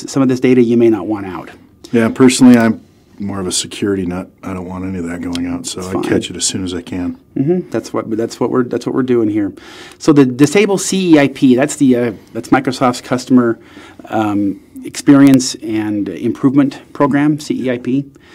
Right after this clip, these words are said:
Speaker 1: And there are some tasks. J J, if you don't mind, I'm gonna s-, just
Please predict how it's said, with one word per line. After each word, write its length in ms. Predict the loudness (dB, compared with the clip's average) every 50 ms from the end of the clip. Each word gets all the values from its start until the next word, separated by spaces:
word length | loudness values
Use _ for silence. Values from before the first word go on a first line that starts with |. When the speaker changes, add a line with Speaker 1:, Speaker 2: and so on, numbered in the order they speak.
| -20 -20 -20 -20 _ 0
Speaker 1:
And 180 | 2 4 6
there 140 | 6 6 6
are 120 | 6 4
some 200 | 4 4 4 2 2
tasks. 600 | 2 -2 -2 0 0 0 -2 -4 -8 -14 -18 -6
J 180 | 0 2 2 2
J, 240 | 4 2 2 2 0
if 100 | 0 0
you 60 | 2
don't 160 | 2 2 2
mind, 200 | 2 2 2 4 4
I'm 60 | 6
gonna 120 | 4 4 2
s-, 340 | 0 -6 -10 -10 -12 -12 -14 -16 _ -10 -8
just 200 | -6 -6 -6 -8